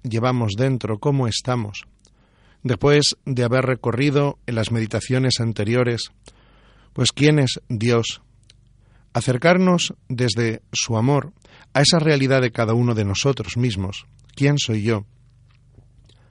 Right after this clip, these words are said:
Después de ver que en ese sueño y en ese plan de Dios sobre nuestra vida, pues ha entrado la realidad del pecado, de la herida. Ha entrado el sufrimiento.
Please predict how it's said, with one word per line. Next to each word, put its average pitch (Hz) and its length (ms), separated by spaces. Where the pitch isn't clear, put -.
Después 135 360
de 127 500
ver 127 380
que 120 100
en 120 80
ese 127 240
sueño 135 400
y 110 120
en 113 120
ese 120 300
plan 127 380
de 113 120
Dios 117 480
sobre 107 320
nuestra 101 380
vida, 113 300
pues 123 180
ha 165 60
entrado 165 580
la 123 200
realidad 110 600
del 104 320
pecado, 117 640
de 113 240
la 95 120
herida. 98 480
Ha 131 80
entrado 185 280
el 156 120
sufrimiento. 113 800